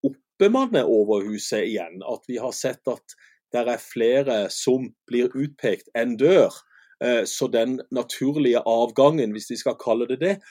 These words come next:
og med en gjennomsnittsalder på en og sytti, så ser vi jo at de som da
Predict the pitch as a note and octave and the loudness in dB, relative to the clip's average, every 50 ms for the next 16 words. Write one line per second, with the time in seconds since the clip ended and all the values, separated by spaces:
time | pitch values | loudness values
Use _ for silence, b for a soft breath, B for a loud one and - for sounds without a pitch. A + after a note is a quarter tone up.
0 | B B B - B2 B2+ B2+ A#2+ B2 A#2 A2+ A2 A2 A#2+ C3 C3 - - D3 C3+ | B B B -4 -2 0 0 0 0 0 0 0 0 -2 -4 -8 -4 -6 -6 -6
1 | - - C3 C3 C3+ B2+ B2 B2 - - - - - B2 B2+ C#3 C#3 C3 B2 - | -4 -2 -2 -2 -2 0 -4 -4 -4 -4 -8 -4 -2 0 0 0 0 -2 -4 -6
2 | - - F#3+ F#3 - _ - A#2 G#2 G2 G2 F#2+ - C#3+ B2 - - - B2 C3 | -2 -2 -2 -2 -4 _ -2 0 0 0 0 -2 -6 -8 -8 -8 -4 -2 0 0
3 | D3 D3 C3 F3+ F3 - - - B2 B2+ - - B2+ A2+ A#2+ A#2+ A#2+ | 0 0 0 -2 -2 -4 -6 -12 -10 -10 -8 -8 -8 -4 -4 -4 -4